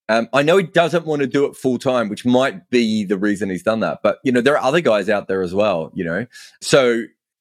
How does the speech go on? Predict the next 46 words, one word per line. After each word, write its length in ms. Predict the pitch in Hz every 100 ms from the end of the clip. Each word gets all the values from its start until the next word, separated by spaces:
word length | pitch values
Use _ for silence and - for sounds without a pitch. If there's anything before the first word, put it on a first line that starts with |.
| _ _
you 140 | 143 131
know, 80 |
that 300 | 104 131 -
kind 200 | - 151
of 140 | 135 - -
arch-, 240 | 143 156 _ _ 117
archival 720 | 117 - 131 110 113 104 104
role, 640 | 113 117 127 101 95 127 _ 113
um, 420 | 107 104 101 95 -
he's 220 | 123 123
perfect 400 | - 113 113 127
for 220 | 143 139
it. 100 | 131
But 80 | 127
if 80 | 104
it 80 | 117
doesn't 180 | 117
wanna 140 | 117 117
be 140 | 107
him, 180 | 104 104
it 100 | 82
should 200 | - 78
be 80 | 101
someone 300 | - 98 95
else. 220 | 117 123 - - - _
But 100 | 143
he, 240 | 147 - _ _ _ _ _
as 140 | 151
someone 200 | - 202
who's 140 | 180 131
worked 200 | 131 131
in 80 | 123
cricket 200 | 123 113
for 80 |
a 40 | 110
long 160 | 107
time, 260 | 104 117 101
the 80 | 117
sort 180 | - 165
of 60 |
skills 240 | - 143 113
that 80 |
he 80 | 107
have, 460 | 92 113 85 82 85 _ _ _
he 160 | 101 104
has 500 | 101 107 78 78 -